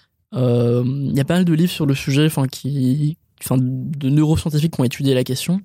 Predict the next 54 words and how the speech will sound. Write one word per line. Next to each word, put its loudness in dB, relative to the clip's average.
Et 0
il 4
se -2
trouve -6
que 0
c'est -2
très, 0
très, -4
très -4
dur 2
d'arrêter 0
une 4
habitude. 0
Parce -10
que 2
c'est, 2
euh, 2
enfin, -2
les 2
habitudes 2
sont -2
vraiment 2
ancrées -2
dans 2
le 0
cœur 2
de 0
notre 0
cerveau. -2
Et -2
en -2
fait, -4
euh, -2
c'est -4
un 2
peu 2
effrayant. 2
Il 2
y 2
a 0
des, -2
pas -2
mal 2
de 2
neuroscientifiques 0
qui -6
disent 2
qu'en -2
fait, 0
c'est -6
impossible 0
d'arrêter 0
une 4
habitude, 0